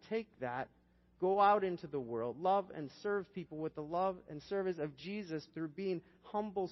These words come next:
servants, and take that to everyone, whether it be Sally in Chad, Africa, or us right here in Washington County." He's a champion intended to be for everyone.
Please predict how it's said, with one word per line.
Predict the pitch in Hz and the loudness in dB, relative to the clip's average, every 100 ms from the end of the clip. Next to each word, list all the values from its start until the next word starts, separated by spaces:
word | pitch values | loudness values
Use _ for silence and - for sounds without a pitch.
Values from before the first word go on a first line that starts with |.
| - | -4
servants, | 208 202 170 156 - | -4 -2 -2 -4 -6
and | 165 - | -8 -4
take | 202 196 - | -6 -6 -2
that | 170 170 _ _ _ - | -2 -2 _ _ _ -8
to | 180 170 180 - _ _ _ 226 | -4 -4 -4 -16 _ _ _ 0
everyone, | 226 190 151 120 101 - - - | 0 0 -2 -2 -4 -8 -20 -6
whether | 156 160 | -4 -2
it | 160 | -2
be | 156 - - | -4 -8 -4
Sally | 185 190 190 165 | 0 0 -2 -4
in | 160 | -6
Chad, | - 190 175 | -4 -2 -2
Africa, | 170 190 - 147 143 131 _ - _ - | -2 -2 -2 -6 -4 -6 _ -20 _ -8
or | 143 - | -8 -6
us | 180 175 - - - | -8 -8 -14 -18 -4
right | 160 160 - | -4 -4 -8
here | 170 160 156 147 _ | -4 -4 -4 -12 _
in | 143 135 135 _ _ _ _ _ - | -8 -8 -8 _ _ _ _ _ -4
Washington | 143 160 - 143 147 127 | 0 0 -2 -10 -10 -10
County." | 135 120 117 | -8 -8 -8
He's | 135 160 | -8 -8
a | 160 | -8
champion | - 196 214 208 139 135 | -4 -4 -4 -4 -6 -4
intended | 135 - 196 190 139 113 | -6 -6 -8 -6 -10 -10
to | 120 | -14
be | 107 98 101 95 _ _ _ _ _ _ _ - _ _ _ - _ _ _ _ - | -10 -10 -10 -14 _ _ _ _ _ _ _ -20 _ _ _ -20 _ _ _ _ -4
for | 151 | -2
everyone. | 135 135 131 113 104 | 0 -2 -2 -6 -8